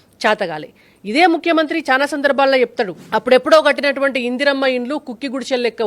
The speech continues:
ఉండే, అల్లుడో తేడా అంటాడు, అత్త ముఖం చూసుకుంటే అల్లుడేడు ఉంటాడు, అల్లుని ముఖం చూసుకొని అత్త షీరెట్లా కట్టుకుంటది, గొర్రెడు ఉంటది, బర్రెడు ఉంటది, కుక్కేడు ఉంటది, కోడేడు ఉంటది అని. మరి అలా ఈయనిచ్చేటటువంటి మూడు లక్షల రూపాయలతోటి ఆ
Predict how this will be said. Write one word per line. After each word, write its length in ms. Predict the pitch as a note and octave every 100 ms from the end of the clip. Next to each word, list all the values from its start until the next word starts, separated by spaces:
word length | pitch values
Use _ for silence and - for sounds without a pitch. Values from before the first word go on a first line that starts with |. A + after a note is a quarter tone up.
| G#3
ఉండే, 200 | G#3+ E4 A3+ - - -
అల్లుడో 320 | G#3+ B3+ D4+ D4+
తేడా 280 | D4 C4+ C4
అంటాడు, 280 | A#3+ A3+ G#3+ D4 C#4
అత్త 160 | A#3+ C4+
ముఖం 200 | C#4 C#4 B3+
చూసుకుంటే 360 | B3 - B3
అల్లుడేడు 420 | A3 G#3+ B3+ B3+ A3
ఉంటాడు, 260 | G3+ G3 C#4
అల్లుని 240 | C4+ D4 D4+
ముఖం 180 | D4 D4 C4
చూసుకొని 300 | B3 D4+ D#4
అత్త 240 | B3+ C#4
షీరెట్లా 400 | C4+ C#4 B3+ A#3+ G#3
కట్టుకుంటది, 500 | - G3 G3 F#3 C#4 - - -
గొర్రెడు 420 | F#3 B3 D4+ D#4+ C#4
ఉంటది, 260 | A#3+ A3 D#4 A3
బర్రెడు 320 | A#3+ D4+ C4+
ఉంటది, 240 | B3 A3 D4 D4+
కుక్కేడు 380 | C4 - D#4+ C#4
ఉంటది, 200 | A#3+ B3+ E4 C#4+
కోడేడు 360 | D4 D#4+ C#4+ G#3
ఉంటది 260 | G3 F#3 G#3+
అని. 120 | E3+ D#3+ E3+ G#3+
మరి 140 | B3+ D4 D4
అలా 140 | C#4+ C4
ఈయనిచ్చేటటువంటి 840 | B3 C#4+ C#4+ E4+ F4 E4+ D#4 D#4 D4 A#3
మూడు 200 | C#4+ E4
లక్షల 260 | E4 E4 D4+
రూపాయలతోటి 680 | C#4 C4 B3+ A#3 G3 F#3 C4 E4+
ఆ 40 | A3